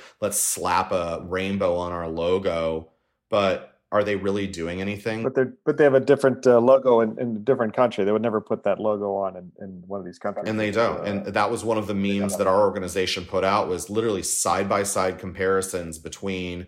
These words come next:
Speaker 2: Yeah.
Speaker 1: the, the Western, I'm not even gonna say the American, the Western,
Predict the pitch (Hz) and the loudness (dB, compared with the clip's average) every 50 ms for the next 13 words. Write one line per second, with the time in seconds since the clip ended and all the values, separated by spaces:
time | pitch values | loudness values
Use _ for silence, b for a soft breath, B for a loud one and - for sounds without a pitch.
0 | b b b b 113 113 101 - 101 98 92 90 92 95 98 113 107 104 98 95 | b b b b -10 -6 -4 -2 -2 -2 -2 -4 -6 -8 -8 -6 -6 -6 -6 -6
1 | 90 95 110 113 120 - - - 104 90 98 117 143 165 160 135 - 120 101 92 | 0 2 2 2 2 0 -2 -4 -4 -4 -2 -2 -2 -2 -4 -4 -4 -4 -4 -4
2 | 85 85 92 90 87 - 98 87 80 90 85 80 80 85 98 101 101 - - - | -4 -4 -4 -6 -4 -6 -8 -8 -8 -8 -8 -8 -4 -2 -2 -2 0 -2 -4 -2
3 | - 110 101 95 92 92 90 87 85 - | -2 -2 0 0 -2 -4 -6 -8 -10 -14